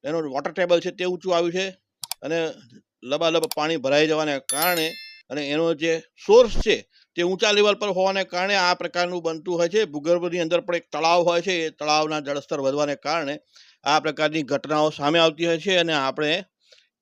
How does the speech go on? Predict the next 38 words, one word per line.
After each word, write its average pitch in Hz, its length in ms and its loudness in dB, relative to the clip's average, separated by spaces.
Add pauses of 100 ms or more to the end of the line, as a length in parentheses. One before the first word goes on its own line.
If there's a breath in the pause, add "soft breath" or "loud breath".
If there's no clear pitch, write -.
(100)
કેટલીક 139 280 -8
જગ્યા 156 220 2
ઉપર 151 180 2
તો 156 100 -6
ધાર્મિકતા 143 540 -4
પણ 156 200 -4
જોડી 147 180 -6
દેતા 135 200 -6
હોય 143 160 -2
છે 196 160 -6
કે 143 140 -10
આ 143 200 2
પાણી, 139 600 -6 (380 soft breath)
અ, 135 180 -4
જમીનની 151 500 -2
ઉપર 143 280 -6 (220)
આવી 127 220 2
ગયા 110 300 -2 (460 soft breath)
અને 131 120 -6
ગ્રેવિટી 147 440 0
ફ્લો, 151 400 -2 (300 loud breath)
ગ્રેવિટીના 165 480 0
નિયમને 160 380 -2
તોડીને 175 380 -2
ઉપર 147 220 -2
આવી 147 140 4
ગયા, 139 220 -4
એમ 165 100 -2
પણ 165 160 -6
કેટલાક 143 340 -4
લોકો 139 200 -8
માનતા 127 340 -4
હોય 143 120 -2
છે, 160 100 -10
પરંતુ 143 380 -8
એવું 147 180 -8
હોતું 139 240 -6
નથી. 143 280 -10